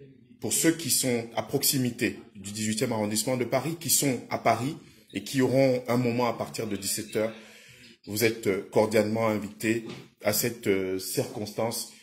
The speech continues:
pour honorer l'artiste. Hier, vous avez bien voulu regarder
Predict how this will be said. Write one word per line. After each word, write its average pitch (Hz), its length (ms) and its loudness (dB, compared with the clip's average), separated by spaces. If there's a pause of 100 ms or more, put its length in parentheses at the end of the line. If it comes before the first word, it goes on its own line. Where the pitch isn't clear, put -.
(460)
pour 127 280 6
honorer 110 600 6 (320)
l'artiste. - 540 -2 (1400)
Hier, 147 420 10 (540)
vous 123 220 4
avez 135 180 8
bien 151 200 8
voulu 147 640 4
regarder 131 840 6